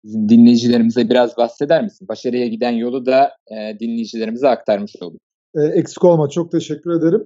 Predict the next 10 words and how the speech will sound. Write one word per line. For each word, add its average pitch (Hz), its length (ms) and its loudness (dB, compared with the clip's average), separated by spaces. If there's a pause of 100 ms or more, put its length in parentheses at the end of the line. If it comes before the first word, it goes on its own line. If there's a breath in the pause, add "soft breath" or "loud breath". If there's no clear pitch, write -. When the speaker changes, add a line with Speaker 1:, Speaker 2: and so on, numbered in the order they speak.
Speaker 2:
e, 156 240 2
nazik 156 360 0
sözlerin 143 540 0
için. 240 300 -4 (120)
Doğru, 233 500 4 (120)
uzun 175 220 -2
yıllar 190 400 2
profesyonel 185 600 0
olarak 147 440 4 (140)
çalıştım. 156 640 -4